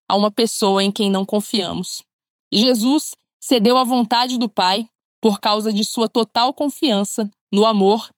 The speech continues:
e na bondade dele. Tarefa e tempo de reflexão. Leia João cinco, um a quarenta e sete.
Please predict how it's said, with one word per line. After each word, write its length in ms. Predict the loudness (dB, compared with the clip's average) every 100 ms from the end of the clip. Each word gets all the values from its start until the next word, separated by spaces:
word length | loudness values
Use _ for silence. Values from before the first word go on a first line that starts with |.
| _
e 100 | 0
na 120 | 2
bondade 560 | 2 2 2 2 0 0
dele. 380 | 0 0 -4 -8 _ _ _ _ _ _ -2
Tarefa 680 | 0 2 2 0 -2 -6 -6 -2
e 100 | -2
tempo 420 | 2 0 0 0
de 100 | 2
reflexão. 760 | 2 0 -4 -6 -4 -4 -4 -8 _ _ _ _ 0
Leia 340 | 4 4 4
João 320 | 2 2 2
cinco, 520 | 0 -2 -2 -2 -6 -16 _ _
um 240 | -2 -2 -4 _ _
a 100 | -4
quarenta 460 | 0 2 2 0 -2
e 40 |
sete. 540 | -2 -4 -4 -4 -6